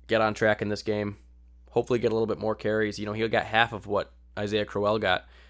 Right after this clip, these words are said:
and I thought he proved to be a better blocker, better receiver, and even better running the ball. So I'd like to see Isaiah Crowell get more carries than Isaiah Crowell, or I'd like to see Eli McGuire get more carries than Isaiah Crowell in this game, or at least close to even. Receiving,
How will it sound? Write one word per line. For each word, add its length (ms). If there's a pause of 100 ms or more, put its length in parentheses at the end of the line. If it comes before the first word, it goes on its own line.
(120)
and 80
I 40
thought 180
he 60
proved 240
to 40
be 80
a 40
better 180
blocker, 580 (240)
better 180
receiver, 540 (320)
and 140
even 200
better 180
running 220
the 60
ball. 360 (500)
So 100
I'd 60
like 100
to 60
see 160
Isaiah 260
Crowell 260
get 180
more 160
carries 340
than 100
Isaiah 360
Crowell, 440
or 240
I'd 60
like 120
to 60
see 180
Eli 180
McGuire 380
get 120
more 180
carries 260
than 80
Isaiah 220
Crowell 280
in 60
this 140
game, 280 (720)
or 120
at 80
least 200
close 300
to 80
even. 320 (1800)
Receiving, 500